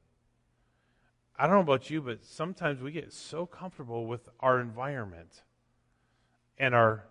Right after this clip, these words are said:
stuff and our things that we just don't want to give them up.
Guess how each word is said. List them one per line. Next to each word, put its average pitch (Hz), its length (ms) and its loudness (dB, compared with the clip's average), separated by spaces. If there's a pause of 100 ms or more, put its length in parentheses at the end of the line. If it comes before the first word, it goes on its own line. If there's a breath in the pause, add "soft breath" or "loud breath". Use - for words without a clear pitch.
stuff - 840 -2 (920)
and 127 160 2
our 107 260 6 (920)
things 123 680 0 (560)
that 110 80 -14
we 123 120 -12
just 160 340 -14
don't 143 140 -8
want 131 120 -10
to 120 60 -12
give 120 180 -12
them 107 160 -12
up. - 260 -16